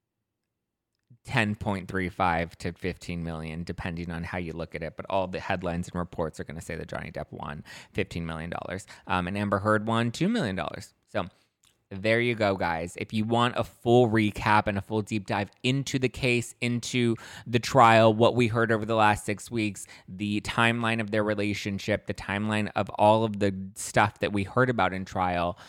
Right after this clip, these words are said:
all of that's available on the podcast. Our last episode do-, dove deep into the Amber Heard, Johnny Depp stuff, and here we are. We've reached the end. Thank you for tuning in. This was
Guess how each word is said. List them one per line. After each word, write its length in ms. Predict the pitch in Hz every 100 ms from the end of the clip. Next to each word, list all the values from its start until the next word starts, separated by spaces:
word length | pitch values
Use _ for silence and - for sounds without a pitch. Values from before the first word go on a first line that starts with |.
| - - _ -
all 200 | 131 127
of 80 |
that's 180 | 123 117
available 320 | 107 104 98
on 120 | 101 98
the 40 |
podcast. 600 | 92 92 92 101 87 -
Our 120 | 104 98
last 360 | 117 110 107 -
episode 720 | 95 101 - 98 87 87 90 - 110
do-, 160 | 113 101 - 120
dove 340 | 113 104 101
deep 260 | - 101 92
into 220 | 104 101
the 120 | 95
Amber 240 | 92 92 92
Heard, 260 | - 95
Johnny 280 | 90 87 90
Depp 240 | 87 85 -
stuff, 400 | - 82 85 -
and 240 | - 90
here 220 | - 95
we 160 | 90 92
are. 120 | 95
We've 240 | 87 87 90
reached 300 | 92 - -
the 140 | 90
end. 320 | 95 85 82 - - - - _
Thank 240 | 131 123
you 60 | 123
for 120 | -
tuning 400 | 110 - 113 107
in. 240 | - 139 135
This 180 | 120
was 240 | - 135